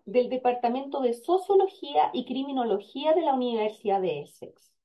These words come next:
Su investigación se enfoca en el tránsito migratorio a través de México.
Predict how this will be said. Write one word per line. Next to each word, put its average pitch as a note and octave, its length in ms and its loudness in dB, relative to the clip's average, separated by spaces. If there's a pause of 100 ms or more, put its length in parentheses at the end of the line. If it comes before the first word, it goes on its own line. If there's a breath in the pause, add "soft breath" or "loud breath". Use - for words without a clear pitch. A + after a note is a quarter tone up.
(720)
Su C4+ 80 -6
investigación B3 800 2
se D#4+ 100 0
enfoca C4+ 380 -2
en A3+ 80 0
el G3 160 2
tránsito B3 580 0
migratorio D4+ 760 -4
a G#3 80 0
través G3+ 340 0
de G3+ 100 0
México. C4+ 540 -6